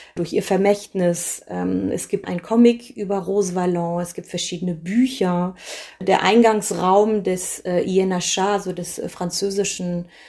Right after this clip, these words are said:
Nationalinstitut für Kunstgeschichte, trägt ihren Namen,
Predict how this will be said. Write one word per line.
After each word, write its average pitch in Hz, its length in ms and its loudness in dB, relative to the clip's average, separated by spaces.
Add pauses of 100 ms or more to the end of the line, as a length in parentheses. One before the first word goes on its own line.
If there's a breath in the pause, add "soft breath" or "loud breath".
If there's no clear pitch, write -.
(120 loud breath)
Nationalinstitut 180 1040 0
für 165 100 -8
Kunstgeschichte, 220 800 0
trägt 233 420 2
ihren 202 380 2
Namen, 185 540 0